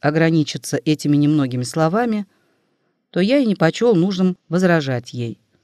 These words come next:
Но после чаю отец меня взял под руку и, отправившись вместе со мною в сад, заставил меня рассказать все, что я видел у Засекиных.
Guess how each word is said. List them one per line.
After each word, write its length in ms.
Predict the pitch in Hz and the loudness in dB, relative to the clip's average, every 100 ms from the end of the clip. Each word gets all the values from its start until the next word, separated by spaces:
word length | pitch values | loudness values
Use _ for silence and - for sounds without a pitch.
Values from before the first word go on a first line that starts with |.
| _ _ _ _ _ _ _ | _ _ _ _ _ _ _
Но 140 | 170 190 | -2 0
после 320 | 226 214 202 | 0 0 -4
чаю 400 | - 254 269 254 214 | -2 0 2 0 -2
отец 400 | 226 175 151 - | -2 -2 -4 0
меня 280 | 151 156 | 2 2
взял 260 | 147 151 147 | 0 -2 -2
под 300 | - 247 202 | 0 0 0
руку 360 | 156 - 127 - _ _ _ _ _ - | -6 -8 -12 -12 _ _ _ _ _ -2
и, 80 | 156 | 0
отправившись 840 | 165 - 208 262 233 - 202 - | 0 0 -2 0 -4 -2 -4 0
вместе 320 | 185 170 - | 0 0 -2
со 180 | - 170 | 0 2
мною 280 | 165 143 123 | 2 0 -4
в 60 | |
сад, 380 | - 202 254 _ _ _ - | -4 -2 -2 _ _ _ -8
заставил 540 | 156 165 - 247 269 240 | -2 -2 0 0 2 2
меня 320 | 208 202 226 | 2 2 0
рассказать 540 | 214 - 160 190 185 | -4 -2 0 2 0
все, 240 | - 226 262 | -4 -6 -4
что 160 | - | -4
я 180 | 170 156 | -2 0
видел 300 | 165 180 180 | -2 -2 -2
у 60 | 180 | 0
Засекиных. 840 | 190 185 139 123 131 123 123 - | -2 -2 -6 -4 -4 -6 -8 -16